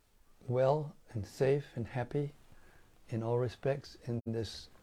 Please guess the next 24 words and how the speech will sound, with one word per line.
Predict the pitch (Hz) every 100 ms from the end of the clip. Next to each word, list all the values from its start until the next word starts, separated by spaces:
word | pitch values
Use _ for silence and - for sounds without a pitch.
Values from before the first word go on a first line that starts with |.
| -
world | 120 120 131 120
which | 120 120
is | -
filled | - 131 120 113
with | 110
so | - 127
much | 117 101 - -
confusion | - - - 127 120 131
now. | 127 131 143 - - - - - - - - - -
Uh, | 110
but | 107 123
we | 127
hope | 110 135 135 - -
to | - 104 101 104 - - - - - -
bring | 110 120 135 131
some | 123 - 107 104 101 98 98 - _ - -
light | 120 139 170 - - _ _ _ _ - - -
and | 110
also | 117 120 110 120 107
some | - 104 101 98 - _ - - - - - -
spiritual | - - 139 127 - 120
order | 127 123 120 131 131 - - _ _ - - - - 113
by | 110
hearing, | - 131 131 131 131